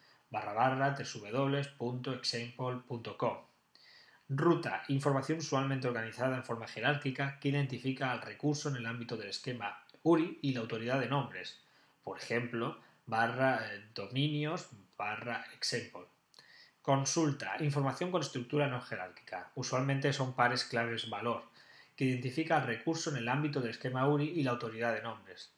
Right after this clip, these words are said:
Al comienzo de este componente se indica mediante el carácter eh, cierre de interrogación. El fragmento permite identificar una parte del recurso principal o vista de una representación del mismo.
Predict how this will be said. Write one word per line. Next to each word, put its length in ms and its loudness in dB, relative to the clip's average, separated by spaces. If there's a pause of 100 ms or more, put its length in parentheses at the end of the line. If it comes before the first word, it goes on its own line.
(180)
Al 120 0
comienzo 320 0
de 60 2
este 160 -4
componente 420 -2
se 120 -2
indica 260 0
mediante 340 -6
el 80 -10
carácter 600 -2 (1040)
eh, 140 -2
cierre 400 2
de 80 -10
interrogación. 560 -10 (1200)
El 140 0
fragmento 640 -2 (120)
permite 420 2
identificar 440 0
una 160 0
parte 240 2
del 140 -2
recurso 400 -4
principal 560 -2 (180)
o 160 4
vista 540 2
de 120 2
una 220 4
representación 680 -2
del 180 -4
mismo. 420 -4